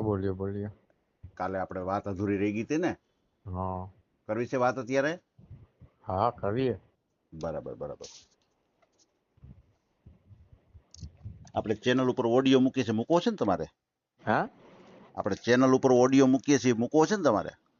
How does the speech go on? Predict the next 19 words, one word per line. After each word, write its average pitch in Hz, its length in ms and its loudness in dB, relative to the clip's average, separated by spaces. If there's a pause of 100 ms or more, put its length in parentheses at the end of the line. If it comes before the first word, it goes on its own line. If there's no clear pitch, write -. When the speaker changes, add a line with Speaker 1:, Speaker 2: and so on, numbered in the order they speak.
(260)
Speaker 1:
હા, 104 240 2
મૂકીએ 117 540 -6
ને. 113 160 -4 (300)
Speaker 2:
એમ? 90 260 -4 (800)
Speaker 1:
હમ. 95 280 -6 (580)
Speaker 2:
બરાબર. 76 380 -14 (680)
શું 143 200 -4
નામ 120 200 0
છે 120 120 -4
તમારું? 123 380 -4 (600)
Speaker 1:
મારું 120 300 0
નામ 120 220 -4
અશોક 113 320 -2
છે. - 220 -10 (2500)
Speaker 2:
અશોકભાઈ. 120 240 -2
Speaker 1:
અશોકભાઈ. 107 440 -2 (500)
Speaker 2:
પપ્પાનું 117 300 -2
નામ? 135 200 -2 (760)
Speaker 1:
નાનજીભાઈ. 113 600 0